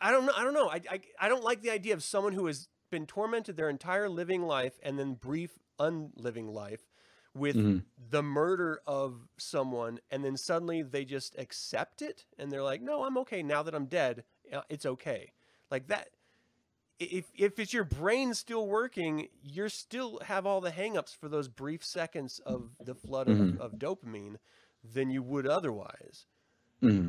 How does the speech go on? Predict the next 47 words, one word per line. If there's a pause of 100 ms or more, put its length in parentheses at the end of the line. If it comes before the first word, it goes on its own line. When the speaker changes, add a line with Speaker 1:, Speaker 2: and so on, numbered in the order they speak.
Speaker 1:
So, (180)
I
don't
know.
That,
that's
why
it,
it
kinda
bugs
me.
Like, (560)
they
made
such
a
big
deal,
and
as
that's
the
catalyst
for
him (500)
being
okay (100)
dying, (260)
'cause
he
doesn't
wanna
have
to
deal
with,
as
you
mentioned,
doesn't
wanna
have
to
kill
again. (440)
Speaker 2:
Mm-hmm.